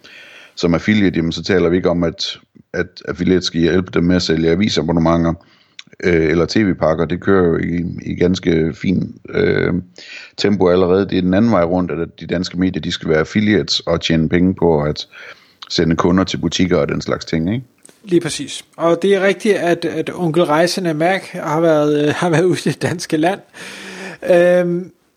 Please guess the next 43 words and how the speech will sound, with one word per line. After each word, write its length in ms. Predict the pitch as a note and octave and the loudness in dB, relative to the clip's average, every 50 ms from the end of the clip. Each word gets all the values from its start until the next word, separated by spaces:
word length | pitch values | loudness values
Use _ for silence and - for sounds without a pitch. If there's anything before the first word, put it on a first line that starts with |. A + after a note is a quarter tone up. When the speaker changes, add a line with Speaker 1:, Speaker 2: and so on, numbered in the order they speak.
| _ - | _ -4
Speaker 2:
man 140 | G3+ G#3 | -2 0
kan 60 | F3+ D#3 | 2 2
sige, 140 | - F#3+ | 0 2
det 80 | F3+ G#3 | 2 0
er 140 | G3+ F#3+ A3 | 2 2 2
et 40 | G#3+ | 2
emne, 200 | A3+ A3+ A3+ F#3+ | 2 2 2 2
vi 60 | F#3+ | 2
har 100 | F3 E3+ | 2 2
talt 240 | - F#3+ F3+ E3 D#3+ | 2 0 2 2 0
om 140 | D3+ C#3+ | -2 -2
før, 280 | - - D#3 C3+ A#2+ - - _ - | -2 -2 0 -2 -2 -4 -8 _ -6
øh, 180 | E3+ E3 D#3+ D3 | 0 0 0 2
fordi, 380 | C3+ E3 D3+ D#3+ D#3+ D#3+ E3 | 0 0 2 2 4 4 2
øh, 280 | E3 - D#3 E3 D#3+ D#3 | 2 -2 -2 0 0 0
hvad 100 | C#3+ D3 | 2 2
hedder 140 | D3 D#3 D3+ | 2 2 4
det, 140 | D3+ D#3 D#3+ | 2 2 0
i 100 | - E3 | -2 -4
dit, 280 | D#3 - F#3+ F3 F3 F3 | -4 -2 -4 -2 -2 -2
øh, 400 | D3+ D#3+ D#3+ D#3 D3+ D3 C#3+ C3 | -2 0 2 2 2 2 2 0
regi 380 | C3+ - - E3 D#3 D3 D#3 | -2 0 2 2 2 2 0
hos, 320 | C#3 C3+ C3 B2+ - - C3+ | -2 -4 -6 -6 -4 -4 -4
øh, 140 | C3 B2+ | -4 -2
Partner, 320 | B2 - D#3+ G3+ G#3 A3 G3+ | -2 0 -2 0 0 2 0
altså, 200 | E3+ D#3 - E3 | 0 2 0 0
Anders, 260 | D#3 D3+ D#3 D3+ - | 0 0 -2 -2 0
der, 220 | - F3+ E3 D#3 | 2 2 2 2
der, 220 | D3 - E3 E3 D#3+ | 0 0 2 2 4
øh, 140 | D3+ D3 D3 | 4 2 2
er 260 | C#3+ C#3+ C#3 - D3+ | 0 0 -2 -4 -4
du 120 | D3 D3+ | -4 -4
selvfølgelig 300 | C#3 C#3 - D#3+ D#3 D#3 | -4 -2 -2 0 2 2
i 60 | D3 | 2
dialog 340 | D3 D3+ D3 C#3 D3+ D3+ D3+ | 2 2 2 2 0 0 0
med, 200 | D3 D3 C#3+ C#3+ | 0 0 0 0
med 120 | C#3 C#3 C3+ | -2 -4 -4
nogle 160 | C#3+ C#3+ D3 | -2 -2 -4
af 60 | C3+ | -4
de 80 | C3+ C3+ | -4 -4
store 240 | - - D3 D3 | 0 2 2 2
mediehuse 720 | C#3+ D3+ D#3 D3+ - D#3 C3+ - D#3+ D3 C3+ A#2+ - - | 2 2 0 0 0 -4 -4 -2 -4 -4 -2 -2 -2 -2
også, 360 | - C3 C#3 C3+ - - E3 | 0 2 2 2 2 2 0